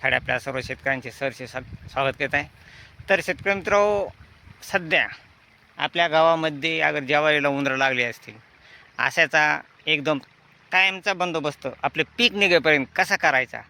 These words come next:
आणि काय वापरायचं, म्हणजे एकदम, अ, आपणास करेक्ट रिझल्ट येईल. तर पहा शेतकरी मित्रो, हा माझा गहू आहे आणि ह्या गावामध्ये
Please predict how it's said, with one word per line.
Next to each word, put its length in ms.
आणि 120
काय 160
वापरायचं, 480
म्हणजे 280
एकदम, 340
अ, 40
आपणास 540
करेक्ट 260
रिझल्ट 300
येईल. 180
तर 60
पहा 240
शेतकरी 280
मित्रो, 260
हा 200
माझा 260
गहू 160
आहे 380
आणि 380
ह्या 160
गावामध्ये 680